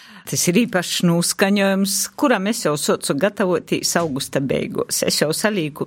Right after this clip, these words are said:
pildspalvas, salīku sūma, vusu. Nu, to, lai varētu ar pirmo septembri sākt darbu.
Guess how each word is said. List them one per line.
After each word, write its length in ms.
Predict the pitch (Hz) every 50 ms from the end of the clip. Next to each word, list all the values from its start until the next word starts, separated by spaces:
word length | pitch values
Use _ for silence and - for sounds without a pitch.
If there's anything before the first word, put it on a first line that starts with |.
| -
pildspalvas, 960 | - 381 381 359 339 269 - - - - 277 254 240 262 247 226 220 214 -
salīku 720 | - - 214 196 170 175 180 175 170 165 151 - - 175 165
sūma, 840 | - - - - 339 349 330 330 330 320 311 302 277 277 285 277 233 220 233
vusu. 480 | 226 285 294 302 - - - 285 262 254 - - - - - - - - - 196 -
Nu, 320 | 226 247 285 311 339 320 277 - - - -
to, 160 | - 311 247 202
lai 200 | 214 208 190 185
varētu 480 | 196 254 247 208 151 - - - 180 160
ar 80 | -
pirmo 320 | - 214 185 165 175 - -
septembri 800 | - - - 330 - - - - 220 196 190 175 170 165 180 185 - - -
sākt 400 | - - - 190 - 139 147 156
darbu. 420 | 143 151 147 - - - - -